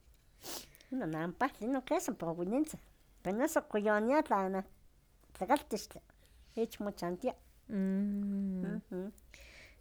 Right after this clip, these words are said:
Speaker 2: Pues, ¿cuál te no cuilince?
Speaker 1: Quema, pero no sam, sam, sam tecua.
Speaker 2: Am tecua.
Speaker 1: Pues, ámate, porque tla na con el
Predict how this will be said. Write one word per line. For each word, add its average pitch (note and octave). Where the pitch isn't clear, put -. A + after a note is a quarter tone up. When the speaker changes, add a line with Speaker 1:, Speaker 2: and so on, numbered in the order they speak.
Speaker 2:
Pues, A#3+
¿cuál B3+
te A#3+
no F#3+
cuilince? G3+
Speaker 1:
Quema, C4+
pero G#3+
no C4
sam, G#3
sam, A#3+
sam A#3+
tecua. D4+
Speaker 2:
Am G#3
tecua. -
Speaker 1:
Pues, G#3+
ámate, B3+
porque -
tla A3+
na A#3+
con C4
el A#3+